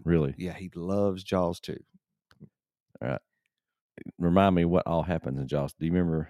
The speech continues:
Speaker 1: exactly what happens in Jaws?
Speaker 2: I just remember there's big old sharks coming around
Speaker 1: Well,
Speaker 2: and
Speaker 1: obviously there's a big
Speaker 2: Yeah.
Speaker 1: old shark.
Speaker 2: I don't remember everything about it, no.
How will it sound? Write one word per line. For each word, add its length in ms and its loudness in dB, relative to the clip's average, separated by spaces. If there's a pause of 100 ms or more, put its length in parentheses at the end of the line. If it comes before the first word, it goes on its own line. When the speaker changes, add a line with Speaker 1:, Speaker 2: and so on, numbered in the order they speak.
Speaker 1:
exactly 360 -4
what 120 -2
happens 320 -6
in 80 -4
Jaws? 120 0
Speaker 2:
I 40 2
just 200 0
remember 500 -2
there's 240 0 (180)
big 140 -2
old 300 0
sharks 720 -4 (140)
coming 220 -4
around 340 -2
Speaker 1:
Well, 80 0
Speaker 2:
and 80 2
Speaker 1:
obviously 320 -2
there's 180 -6
a 40 -12
big 140 -4
Speaker 2:
Yeah. 80 -2
Speaker 1:
old 80 -8
shark. 320 -2 (100)
Speaker 2:
I 120 2
don't 140 4
remember 380 -4
everything 380 -10
about 240 -10
it, 100 -14
no. 300 -12